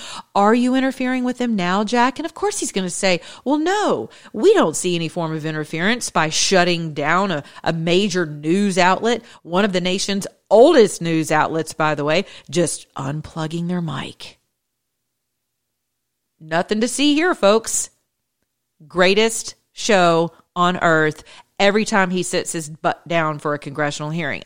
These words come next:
I'm over it. And the rest of you should be too. It is time to start blowing up the phone lines to your congressmen and women. Enough of this crap. Move. Make a move. Do something.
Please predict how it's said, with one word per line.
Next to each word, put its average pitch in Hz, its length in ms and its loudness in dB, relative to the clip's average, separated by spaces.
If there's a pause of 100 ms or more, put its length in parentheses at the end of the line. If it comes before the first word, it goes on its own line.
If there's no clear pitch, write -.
(120)
I'm 233 220 2
over 196 280 2
it. - 160 -8 (540)
And 180 120 -4
the 180 60 0
rest 202 280 2
of 170 80 -8
you 175 160 -4
should 165 200 -6
be 151 140 -6
too. - 380 -6 (440)
It 175 140 -2
is 175 80 -4
time 196 240 -2
to 190 80 -6
start 143 420 -2
blowing 175 440 4
up 226 100 2
the 240 80 -4
phone 208 300 0
lines 151 640 -4 (400)
to 196 100 -2
your 185 80 2
congressmen 165 580 -2
and 156 140 -6
women. 151 340 -6
Enough 190 360 0
of 160 80 0
this 156 100 -2
crap. 147 460 0
Move. 165 520 0 (160)
Make 202 340 -4
a - 40 -2
move. 180 340 -4 (960)
Do 240 160 0
something. 165 480 -2